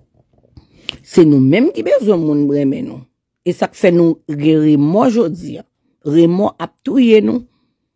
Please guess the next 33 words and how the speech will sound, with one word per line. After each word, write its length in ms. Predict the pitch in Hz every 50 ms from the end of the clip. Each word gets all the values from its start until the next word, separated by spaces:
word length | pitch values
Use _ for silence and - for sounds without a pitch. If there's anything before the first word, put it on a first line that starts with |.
| _ _ _ _ _ _ _ _ _ _ _ _ _ _ _ _ _ _ -
paske 340 | 202 185 - - - 240 226
nou 200 | 214 214 214 214 208
rive 240 | 220 196 160 202 180
twò 240 | - 170 180 185 190 170
lwen. 360 | 170 190 226 262 254 233 233 - - _ _ _ _ _ -
Nou 120 | 196 208 190
fè 160 | - 202 180 175
de 80 | 180
seri 320 | 170 - - 180 170 175 175
de 120 | 175 165
bagay 400 | 165 175 165 165 180 175 175 165 - - - - -
nou 160 | 170 185 175 -
pa 140 | 208 185 165
t 60 | 156 151
dwe 200 | 160 165 180 175
fè, 180 | - - 214 180 180
epi 160 | 175 - 185
nou 160 | 165 175 196 202
fin 240 | - 247 233 226 233
fè. 240 | - - 240 233 240 233 - - - - _ -
Nou 160 | 170 180 175
gen 160 | 165 208 208 202 202
remò 260 | 208 208 214 220 208 196
epi 240 | 196 190 196 185 185
nou 120 | 185 175
tonbe, 280 | 180 185 196 190 180 180
di 160 | 170 156 180 196
se 200 | - - 208 185
moun 320 | 170 170 175 185 185 185 180
ki 120 | - 180 139
fè 160 | - 180 165
nou. 140 | 180 180 170
Fè 220 | - - 202 196